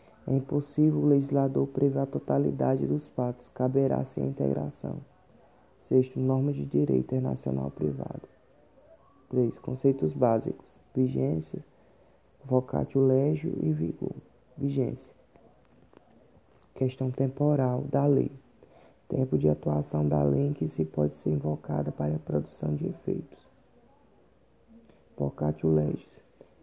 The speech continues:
É o período entre o início da vigência da lei e o momento de sua entrada em vigor.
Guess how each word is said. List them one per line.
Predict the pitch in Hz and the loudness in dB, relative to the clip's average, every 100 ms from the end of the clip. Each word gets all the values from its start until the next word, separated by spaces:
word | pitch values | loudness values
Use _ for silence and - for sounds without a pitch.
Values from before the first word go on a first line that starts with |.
| - | -8
É | - | -4
o | 131 | -2
período | 147 147 139 147 156 160 165 - | 2 2 4 2 4 2 0 -2
entre | 147 147 147 147 | 0 0 0 0
o | |
início | 147 147 156 160 | 2 2 0 0
da | 156 | 0
vigência | 151 147 147 147 160 160 - - - | 0 -2 -2 -2 -2 -4 -10 -8 -6
da | - 73 | -2 0
lei | 73 - 82 | 2 2 2
e | 85 | 2
o | |
momento | 82 80 78 78 | 0 0 0 -2
de | |
sua | - 82 | -6 -6
entrada | 80 78 76 | -4 -2 -2
em | 80 | -2
vigor. | 156 175 151 - | -2 -4 -4 -6